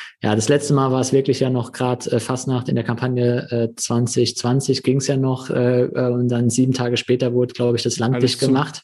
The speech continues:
Speaker 2: Mhm.
Speaker 1: Ähm, äh, das war wirklich nochmal sehr, sehr schönes Fest auch so, ähm, dass wir da alle hatten, glaub ich. Und, äh,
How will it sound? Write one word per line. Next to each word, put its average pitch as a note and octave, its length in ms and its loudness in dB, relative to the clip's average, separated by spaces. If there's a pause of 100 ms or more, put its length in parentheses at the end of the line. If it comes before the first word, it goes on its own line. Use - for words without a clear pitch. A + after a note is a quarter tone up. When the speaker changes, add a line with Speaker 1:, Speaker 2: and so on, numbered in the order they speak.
Speaker 2:
Mhm. C3+ 360 2 (380)
Speaker 1:
Ähm, B2 760 2 (280)
äh, - 200 -2 (580)
das B2+ 200 0
war B2+ 160 0
wirklich C3+ 260 0
nochmal C3+ 240 2
sehr, C3 640 0
sehr B2 400 2
schönes D3 380 2
Fest C3+ 240 -4
auch C3 120 -4
so, C3+ 420 0
ähm, B2+ 220 0
dass B2 220 -2
wir B2 100 2
da A#2+ 140 0
alle B2 280 0
hatten, A#2+ 300 -4
glaub A#2+ 240 0
ich. A#2+ 240 0
Und, A2+ 340 2
äh, A#2 200 0